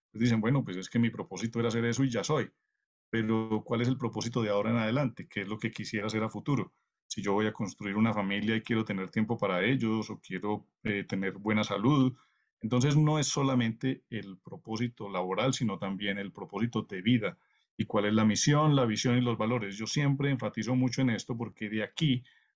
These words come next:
parte mucho de lo que nosotros vamos a hacer el resto de nuestra vida y en nuestras actividades cotidianas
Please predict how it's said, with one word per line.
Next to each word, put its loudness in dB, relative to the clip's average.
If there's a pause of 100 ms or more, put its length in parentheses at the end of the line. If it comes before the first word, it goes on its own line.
(200)
parte 0
mucho 2
de 2
lo -2
que -8
nosotros -12
vamos -2
a -6
hacer -8
el -8
resto -2 (120)
de -20
nuestra -12
vida 2
y 0
en -10
nuestras -12
actividades -4
cotidianas 2